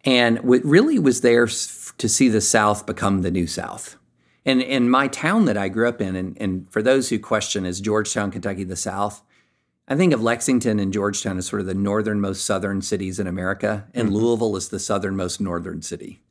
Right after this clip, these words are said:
Speaker 2: Okay.
Speaker 1: They're very different, sort of in the way that Nashville and Memphis are just, are very different cities. And my town was like a microcosm. It was, I went there, and it was mainly a tobacco farming community.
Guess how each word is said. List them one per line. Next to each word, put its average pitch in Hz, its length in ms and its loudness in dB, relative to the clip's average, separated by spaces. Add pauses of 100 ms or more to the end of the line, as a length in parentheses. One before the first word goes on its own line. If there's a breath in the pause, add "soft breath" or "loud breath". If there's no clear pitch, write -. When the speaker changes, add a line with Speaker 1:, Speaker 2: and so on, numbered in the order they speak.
Speaker 2:
Okay. 104 280 -6
Speaker 1:
They're 113 140 4
very 110 400 2
different, - 380 -10 (400)
sort 135 180 0
of 123 80 2
in 117 40 0
the 110 140 0
way 104 200 -2
that 95 120 -6
Nashville 98 640 -6
and 87 120 -8
Memphis - 440 -10
are - 60 -14
just, - 260 -18 (240)
are 98 100 -12
very 90 220 -6
different 90 280 -14
cities. - 280 -14 (720 soft breath)
And 131 500 2 (420)
my 147 300 4
town 190 520 0
was 104 160 -2
like 107 160 -2
a 104 60 -2
microcosm. 107 840 -2
It 104 100 -4
was, 107 260 0
I 110 100 -2
went 113 360 0
there, 104 540 0
and 98 300 -4
it 107 160 -6
was 101 460 -4
mainly 101 360 -2
a 95 60 -6
tobacco 98 400 -4
farming 117 340 0
community. 135 540 0